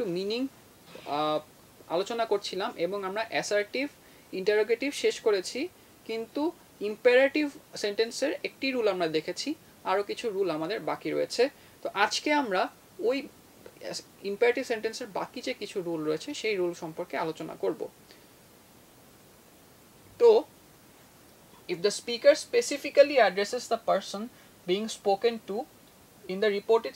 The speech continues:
speech in the imperative sentence, then you need to mention it in the indirect sentence as well। অর্থাৎ reported স্পিচে যদি speaker কাউকে directly সম্বোধন করে থাকে,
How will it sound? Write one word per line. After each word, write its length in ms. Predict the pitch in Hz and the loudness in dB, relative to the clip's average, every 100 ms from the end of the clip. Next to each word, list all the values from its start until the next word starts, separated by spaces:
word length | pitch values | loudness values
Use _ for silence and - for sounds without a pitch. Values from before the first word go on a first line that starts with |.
| - | -10
speech 240 | 220 269 - - - - | -8 -8 -10 -14 -18 -6
in 60 | 180 | 2
the 80 | 214 | 2
imperative 400 | 208 233 240 285 - | 4 6 6 4 -4
sentence, 360 | 190 160 196 262 - - - - 160 | -6 -4 -6 -8 -14 -20 -20 -10 -2
then 140 | 226 247 196 | -2 -2 -4
you 80 | 196 202 | -4 -4
need 120 | 233 - | -6 -6
to 40 | 254 190 | -4 -4
mention 340 | 196 - 226 294 - - - - - | -4 -6 -8 -10 -16 -20 -20 -14 -4
it 80 | 226 - - | -4 -4 -8
in 60 | 185 214 | -4 -2
the 80 | 233 180 | -2 -4
indirect 340 | 180 190 240 - | -2 -2 -2 -4
sentence 340 | 165 190 254 - - - - - - 160 | -8 -8 -10 -12 -18 -20 -20 -20 -4 0
as 60 | 196 175 | 0 2
well। 160 | 190 139 - - - | 2 2 -2 -16 -6
অর্থাৎ 360 | 175 - 269 302 180 | -6 -2 -2 -2 -6
reported 520 | 196 - 240 247 302 | -2 8 10 10 4
স্পিচে 600 | - - 220 220 247 208 285 - - - 175 | -2 -10 -10 -6 0 0 0 -10 -20 -2 4
যদি 340 | 202 233 311 - - - - - | 4 2 -4 -8 -20 -20 -20 -16
speaker 460 | - 233 220 247 320 - - | -8 -2 4 4 4 -2 -6
কাউকে 260 | - 185 254 | 0 2 0
directly 600 | 160 170 226 294 - 247 | -2 4 6 4 2 -4
সম্বোধন 580 | - 180 185 202 226 233 | -2 -2 0 -2 -2 -2
করে 220 | - 208 | 0 0
থাকে, 360 | 208 180 165 | -4 -4 -4